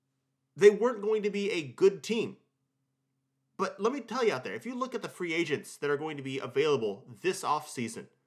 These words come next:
this is really the only offseason upcoming that the Pistons, by going out and getting Jeremy Grant, um, in particular, and Mason Plumlee, if you wanna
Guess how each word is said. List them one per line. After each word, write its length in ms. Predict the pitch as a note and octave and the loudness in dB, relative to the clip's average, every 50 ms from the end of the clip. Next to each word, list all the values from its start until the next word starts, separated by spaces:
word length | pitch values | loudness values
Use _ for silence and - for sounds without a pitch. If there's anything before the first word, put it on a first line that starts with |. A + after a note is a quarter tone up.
| _ _ _ _ | _ _ _ _
this 140 | - A#3 A3+ | -4 -2 -2
is 120 | B3 F3 | -2 -2
really 180 | D#3+ F3+ E3 C#3+ | -2 2 2 4
the 100 | C#3 C#3 | 4 2
only 240 | C3+ C#3+ C#3 C3 B2 | 0 -2 -4 -2 -2
offseason 640 | G2+ B2+ C3+ C3 - - B2+ A#2 A2 A2 G#2+ G#2 | 0 0 0 0 -2 -6 -6 -6 -4 -6 -6 -6
upcoming 500 | G2+ A#2 - - - D#3 C3+ G#2 F#2+ G2 - _ _ _ _ _ | -6 -8 -8 -4 -2 -2 -2 -2 -6 -10 -14 _ _ _ _ _
that 120 | D3 C#3 | -6 -6
the 60 | D3 | -4
Pistons, 480 | C#3+ - E3+ - - D3 C3+ C3+ - - - _ _ _ _ _ _ _ | -8 -8 -8 -8 -6 -8 -8 -10 -12 -18 -20 _ _ _ _ _ _ _
by 120 | - B2+ | -4 0
going 280 | C3 C#3 D3 D3+ D3 C#3+ | 2 4 4 4 4 4
out 160 | C#3+ D3 D3 | 4 2 2
and 80 | C#3+ B2 | 2 2
getting 200 | C3+ C3+ C#3+ B2+ | 2 2 2 2
Jeremy 280 | A#2+ B2 A#2+ B2 A#2+ | 0 -2 -2 -2 -4
Grant, 380 | A2 A#2 A2 G#2+ G2 F#2 - - _ _ _ _ _ _ - | -4 -2 -2 -2 -2 -6 -10 -16 _ _ _ _ _ _ 2
um, 320 | A#2+ A2+ A2 G#2 G#2 G2 - | 4 4 4 4 2 -2 -4
in 140 | D3 C3+ | -4 -2
particular, 600 | A2+ A#2 G#2+ - F#3+ F#3 - C3 A2+ A2 A2+ - - | -2 -4 -2 -2 -4 -2 0 0 0 0 -2 -2 -2
and 240 | A#3+ B3 A#3+ G#3+ D#3 | 0 0 0 0 0
Mason 280 | F3 F3 D#3 - E3 C#3+ | -4 -4 -4 -4 -8 -6
Plumlee, 260 | B2+ D#3+ D3+ C3+ A#2+ | -4 -4 -2 -2 -4
if 80 | A2+ | -4
you 60 | C#3 C#3+ | -2 -2
wanna 240 | D3 C#3 C3+ B2+ | -2 -2 -4 -6